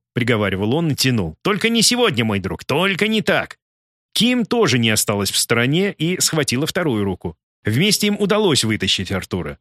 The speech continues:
Задыхаясь от перенапряжения, они смотрели вниз, где полыхали останки флайера и армейского беспилотника. "Посмотри, тварь, что ты наделал!" закричала Ким и уже была готова вновь с кулаками наброситься на Орловского.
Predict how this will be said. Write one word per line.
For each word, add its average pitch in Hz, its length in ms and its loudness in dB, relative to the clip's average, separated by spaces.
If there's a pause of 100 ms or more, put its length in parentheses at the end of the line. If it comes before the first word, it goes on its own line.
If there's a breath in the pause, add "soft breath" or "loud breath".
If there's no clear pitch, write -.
(180)
Задыхаясь 143 520 2
от 135 120 0
перенапряжения, 127 760 2
они 123 160 0
смотрели 123 460 0
вниз, 135 500 -2
где 113 240 0
полыхали 110 420 -2
останки 107 420 -2
флайера 156 520 -4 (160)
и 104 60 0
армейского 110 540 0
беспилотника. 104 840 -4 (260)
"Посмотри, 226 600 2
тварь, 165 360 2
что - 300 0
ты 240 140 2
наделал!" 226 580 0 (220)
закричала 104 560 0
Ким 190 220 -2
и 160 120 0
уже 139 180 2
была 147 180 0
готова 139 380 -2
вновь 131 280 2
с - 60 0
кулаками 107 400 0
наброситься 107 520 -2
на 104 140 0
Орловского. 104 480 -2